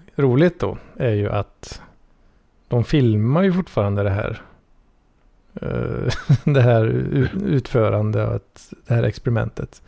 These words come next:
De filmar det ju liksom från sidan i det här släkta rummet. Och ser i kameran ficklampans ljus och att den lyser upp en del av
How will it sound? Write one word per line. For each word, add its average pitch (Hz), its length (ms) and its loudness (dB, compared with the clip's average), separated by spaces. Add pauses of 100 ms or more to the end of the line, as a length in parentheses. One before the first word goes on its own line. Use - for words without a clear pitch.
(360)
De 120 120 0
filmar 117 500 0
det 160 60 2
ju 175 80 2
liksom 127 260 0
från 120 180 0
sidan 127 640 -2
i 120 160 0
det 117 80 0
här 107 120 0
släkta 120 400 -2
rummet. 120 540 -2 (1300)
Och 123 360 2
ser 131 680 4 (180)
i 120 220 0
kameran 117 680 2 (800)
ficklampans 117 760 0
ljus 107 500 -2
och 113 300 -6
att - 220 -8
den 107 280 -2 (100)
lyser 120 320 0
upp 110 300 -6 (480)
en 117 160 0
del 104 260 0
av 110 120 -4